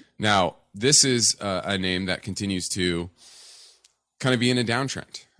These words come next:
uh, or a sector that's, uh, t-, typically in a downtrend. What I would say is I wouldn't rely on it as your source of yield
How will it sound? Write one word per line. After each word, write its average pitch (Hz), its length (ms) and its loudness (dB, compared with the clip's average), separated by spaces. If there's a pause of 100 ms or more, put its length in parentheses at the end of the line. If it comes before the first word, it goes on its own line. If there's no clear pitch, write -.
(120)
uh, 85 320 -6
or 87 140 -2
a 87 60 -4
sector - 500 -2
that's, 85 260 -4
uh, 78 260 -6 (160)
t-, - 120 -8 (160)
typically 82 260 -10
in 73 80 -8
a 71 40 -10
downtrend. 67 500 -10 (720)
What 123 180 4
I 143 80 8
would 139 140 2
say 147 240 4
is 120 240 2
I 113 60 -2
wouldn't 117 200 -6
rely 80 600 0
on 65 220 -10
it - 420 -8 (100)
as 87 520 0
your 87 320 -6
source - 680 -2
of 80 560 -4
yield 78 560 -8